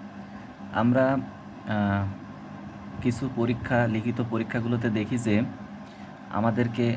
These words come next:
নরমাল ক্যালকুলেটর ইউজ করতে বলে, সায়েন্টিফিক ক্যালকুলেটরগুলো আমরা ইউজ করতে পারি না। তো সেই ক্ষেত্রে আমাদের অঙ্কগুলোর ক্ষেত্রে পাওয়ারের যে ক্যালকুলেশনগুলো, সেই ক্যালকুলেশনগুলো অনেকে আমরা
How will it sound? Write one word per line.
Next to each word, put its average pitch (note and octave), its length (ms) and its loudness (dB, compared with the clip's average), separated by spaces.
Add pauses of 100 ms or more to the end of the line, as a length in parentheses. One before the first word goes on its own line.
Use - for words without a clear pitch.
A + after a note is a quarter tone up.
নরমাল A2 440 4
ক্যালকুলেটর A2+ 480 2
ইউজ G#2 280 0
করতে A#2 260 0
বলে, A2+ 300 2 (460)
সায়েন্টিফিক G#2+ 540 0
ক্যালকুলেটরগুলো A2 680 0
আমরা A2+ 160 0
ইউজ G#2 320 0
করতে A2+ 220 -2
পারি F#2 240 2
না। E2+ 140 -4 (720)
তো G2+ 200 0
সেই B2+ 240 0
ক্ষেত্রে B2 480 0 (360)
আমাদের G#2+ 560 0
অঙ্কগুলোর A#2 580 0
ক্ষেত্রে A#2+ 340 -2 (120)
পাওয়ারের A#2 440 4
যে A#2+ 140 -2
ক্যালকুলেশনগুলো, A2 880 0 (520)
সেই B2 160 0
ক্যালকুলেশনগুলো A#2+ 840 4
অনেকে A2 380 0
আমরা A2 200 2